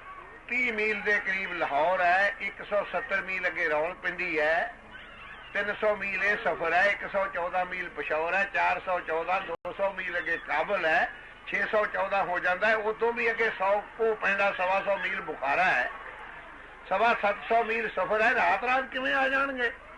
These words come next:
ਹੁਣ ਜਦੋਂ ਪਤਾ ਲੱਗਦਾ ਵੀ ਇੱਕ ਘੰਟੇ 'ਚ ਸਾਢੇ ਸੱਤ ਸੌ ਮੀਲ ਚਲੇ ਜਾਂਦੇ ਨੇ ਹਵਾਈ ਜਹਾਜ਼, ਫਿਰ ਅਸੀਂ ਕਹਿੰਦੇ ਸੀ ਵੀ ਏਡੇ ਏਡੇ ਦਰਖਤ ਨੇ, ਵੀ ਤੋਪਖਾਨੇ ਲੰਘਣ, ਫੌਜਾਂ ਲੰਘਣ, ਉਦੋਂ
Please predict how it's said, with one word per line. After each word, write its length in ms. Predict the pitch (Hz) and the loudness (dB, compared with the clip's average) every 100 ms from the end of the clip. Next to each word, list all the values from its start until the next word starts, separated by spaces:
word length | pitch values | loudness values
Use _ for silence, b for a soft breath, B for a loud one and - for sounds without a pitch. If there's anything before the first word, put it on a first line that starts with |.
| 698 719 - - - | -12 -10 -10 -10 -4
ਹੁਣ 140 | 226 | -2
ਜਦੋਂ 260 | 233 240 233 | 2 2 2
ਪਤਾ 260 | 226 233 | 2 2
ਲੱਗਦਾ 300 | 233 226 226 | 4 4 2
ਵੀ 180 | 226 233 | 2 0
ਇੱਕ 240 | 233 247 226 | -2 -4 0
ਘੰਟੇ 300 | 180 170 202 | 0 0 -4
'ਚ 120 | - | 0
ਸਾਢੇ 260 | 196 226 | 0 2
ਸੱਤ 220 | 208 196 185 | 0 -2 -2
ਸੌ 160 | 202 | -2
ਮੀਲ 220 | 196 196 185 | -2 -6 -4
ਚਲੇ 200 | 190 180 | -2 0
ਜਾਂਦੇ 280 | 180 165 160 | 0 -2 -2
ਨੇ 120 | 151 - - - - - | -4 -4 -16 -18 -18 -6
ਹਵਾਈ 220 | 165 180 180 | 0 2 2
ਜਹਾਜ਼, 400 | 170 156 151 143 - - - - - - - - - - - - - - | 2 2 2 0 -8 -16 -16 -14 -14 -16 -18 -18 -20 -18 -20 -20 -18 -6
ਫਿਰ 200 | 180 220 | 0 2
ਅਸੀਂ 160 | 208 226 | 2 0
ਕਹਿੰਦੇ 300 | 233 247 240 | 0 2 0
ਸੀ 100 | 214 | -2
ਵੀ 140 | 269 | 0
ਏਡੇ 200 | 240 208 | 0 2
ਏਡੇ 220 | 247 247 | 2 2
ਦਰਖਤ 420 | 226 196 196 214 226 | 2 2 2 2 -2
ਨੇ, 80 | |
ਵੀ 120 | 254 269 | -4 -8
ਤੋਪਖਾਨੇ 680 | - 220 220 - 208 208 196 | 0 2 2 2 2 2 2
ਲੰਘਣ, 300 | 208 220 233 | 2 2 0
ਫੌਜਾਂ 380 | 175 190 208 | 0 0 2
ਲੰਘਣ, 260 | 208 220 247 | 2 2 2
ਉਦੋਂ 200 | 247 240 | 2 0